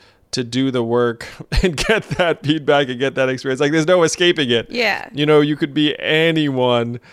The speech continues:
Speaker 1: at any success level, and it's like, "Well, I just gotta go to the clubs and work it out."
Speaker 2: No matter how good you get, I feel like every once in a while you'll get a gut punch that just reminds you, like, "Yeah, don't slip."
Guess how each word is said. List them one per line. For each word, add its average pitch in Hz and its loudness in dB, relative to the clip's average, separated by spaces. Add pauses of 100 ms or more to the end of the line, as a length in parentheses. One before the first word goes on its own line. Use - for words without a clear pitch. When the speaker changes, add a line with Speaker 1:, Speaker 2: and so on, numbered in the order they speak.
(180)
Speaker 1:
at 139 -2
any 151 2
success 139 0
level, 117 0
and 113 -2
it's 117 -6
like, 117 -2
"Well, 127 2
I 120 0
just 120 -8
gotta 123 0
go 123 0
to 120 -6
the 113 -6
clubs 117 -6
and 117 -8
work 120 -6
it 113 -4
out." 117 -6 (320)
Speaker 2:
No 240 -6
matter 277 0
how 220 0
good 208 -4
you 214 -10
get, 208 0
I 202 -2
feel 214 -6
like 196 -2
every 196 -4
once 185 -6
in 208 -8
a 202 -6
while 196 -4
you'll 185 -4
get 180 -4
a 165 -4
gut 165 -6
punch 220 -8 (360)
that 190 -2
just 202 -6
reminds 185 -4
you, 170 -4
like, 170 -6 (200)
"Yeah, 302 0
don't 262 -4
slip." 294 -2